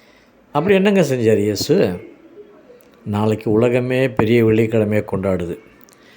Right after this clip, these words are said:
அதுக்கு முந்தின நாள் பெரிய வியாழன் ஒண்ணு, ஒரு நாள், அது இன்றைக்கு தான். இந்த நாள்ல அவர் வந்து தன்னுடைய சீடர்களின்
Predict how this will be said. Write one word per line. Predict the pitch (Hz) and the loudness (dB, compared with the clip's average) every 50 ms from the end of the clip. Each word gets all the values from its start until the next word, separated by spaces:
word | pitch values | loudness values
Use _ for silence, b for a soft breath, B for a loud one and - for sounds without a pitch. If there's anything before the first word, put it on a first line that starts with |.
| b b b b | b b b b
அதுக்கு | - - 120 156 175 165 - - 185 | -6 -4 -2 -2 -4 -4 -6 -4 -2
முந்தின | 147 131 131 127 131 139 127 123 | 0 0 -2 0 0 0 0 2
நாள் | 127 135 139 | 0 0 -2
பெரிய | 135 - 139 120 117 131 135 135 139 | 2 2 2 2 2 2 4 2 4
வியாழன் | 120 123 120 117 117 110 110 110 113 | 4 4 2 2 2 2 0 0 -2
ஒண்ணு, | 113 110 104 107 107 104 101 95 - - - | -2 -2 -2 -4 -4 -4 -4 -4 -6 -8 -8
ஒரு | - 113 110 104 | -6 -6 -4 -4
நாள், | 101 101 101 90 87 - - - _ _ _ _ | -4 -6 -6 -6 -8 -10 -14 -20 _ _ _ _
அது | - 131 113 110 117 | -6 -4 -2 0 0
இன்றைக்கு | 113 110 107 107 113 110 110 98 | 0 0 -2 -2 -4 -4 -4 -6
தான். | 101 110 - - - - - _ _ - - b b b b b b b b b b b b | -8 -10 -12 -12 -20 -20 -20 _ _ -20 -20 b b b b b b b b b b b b
இந்த | 139 143 165 185 190 208 196 | -2 0 0 2 2 2 2
நாள்ல | 151 123 127 131 143 160 180 180 175 175 170 160 139 117 101 98 101 107 113 120 127 - - - - _ _ _ _ _ _ - | 2 2 0 2 2 2 4 4 4 4 4 4 4 4 2 0 -2 -2 -2 -4 -4 -6 -8 -14 -20 _ _ _ _ _ _ 0
அவர் | 117 117 123 120 | 2 2 4 4
வந்து | 120 117 120 127 131 139 120 104 101 101 104 113 - - - _ _ _ _ _ | 4 2 2 0 0 2 2 2 0 0 -2 -4 -6 -8 -18 _ _ _ _ _
தன்னுடைய | - 135 135 139 135 131 113 | -2 0 2 4 4 2 2
சீடர்களின் | - - - - 160 170 180 175 175 170 156 143 143 143 139 123 113 | 0 -6 -6 0 2 2 4 6 6 6 6 6 4 2 0 -2 -8